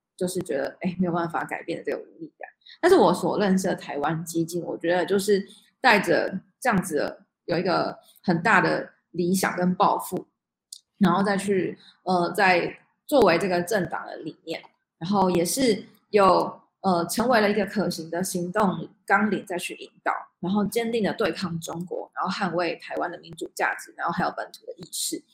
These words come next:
然后所以我也是觉得应该要从地方开始，就要有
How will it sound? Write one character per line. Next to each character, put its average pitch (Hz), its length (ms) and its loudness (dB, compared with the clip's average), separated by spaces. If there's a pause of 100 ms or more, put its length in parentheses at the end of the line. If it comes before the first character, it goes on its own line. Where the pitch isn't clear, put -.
(260)
然 190 120 2
后 220 240 4 (180)
所 208 160 0
以 196 320 2
我 196 80 2
也 180 60 2
是 196 320 2
觉 143 160 0
得 170 280 0 (240)
应 262 100 -4
该 320 80 8
要 330 80 10
从 190 260 4
地 214 160 0
方 185 240 0
开 170 240 -4
始， - 320 -6
就 226 100 0
要 202 160 6
有 139 320 0